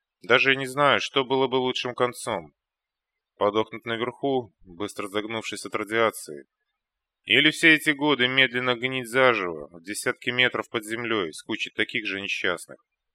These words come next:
Изо дня в день в глаза им смотреть и врать». А началось с заманчивого предложения Савушки,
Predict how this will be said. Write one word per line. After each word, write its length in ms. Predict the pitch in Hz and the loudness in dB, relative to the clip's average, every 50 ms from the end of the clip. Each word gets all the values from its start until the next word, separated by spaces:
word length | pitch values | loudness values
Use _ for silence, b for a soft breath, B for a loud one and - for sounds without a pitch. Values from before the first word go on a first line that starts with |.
| _ _ _ _ _ _ _ _ _ _ _ _ _ _ _ _ _ _ _ _ _ | _ _ _ _ _ _ _ _ _ _ _ _ _ _ _ _ _ _ _ _ _
Изо 380 | _ - 92 95 98 120 131 123 | _ -8 -6 -2 0 0 0 2
дня 220 | 143 151 147 143 | 4 4 4 4
в 60 | 131 | 2
день 340 | 123 135 147 147 139 117 98 | 0 2 2 4 4 2 -2
в 60 | 85 | -4
глаза 360 | 82 101 113 120 117 127 127 | 0 0 0 2 2 2 2
им 80 | 120 113 | 2 0
смотреть 680 | - - 113 104 98 - 98 98 87 85 - - - _ _ _ _ _ _ | -4 -6 -4 -4 -4 -2 -2 -4 -4 -4 -8 -14 -20 _ _ _ _ _ _
и 120 | - 95 | -10 -8
врать». 480 | 95 98 98 92 85 80 - - - _ _ _ _ _ _ _ _ _ _ _ _ _ _ _ _ _ _ _ _ _ _ _ _ _ _ _ _ _ _ _ - | -4 -2 0 0 0 -2 -4 -10 -18 _ _ _ _ _ _ _ _ _ _ _ _ _ _ _ _ _ _ _ _ _ _ _ _ _ _ _ _ _ _ _ -4
А 140 | - 104 | -2 0
началось 460 | 117 131 - - 185 170 180 175 165 147 | 0 0 0 0 2 4 4 4 4 2
с 20 | |
заманчивого 580 | 151 165 165 165 165 160 156 - 165 160 160 151 | 0 2 4 4 4 4 4 2 2 2 2 2
предложения 640 | - 143 143 147 156 151 143 147 151 147 151 151 139 | 2 -2 2 2 2 4 4 2 2 2 2 0 0
Савушки, 720 | - - 156 151 135 113 90 90 - - - - 90 80 | 0 4 6 8 8 8 6 2 -4 -8 -10 -12 -16 -16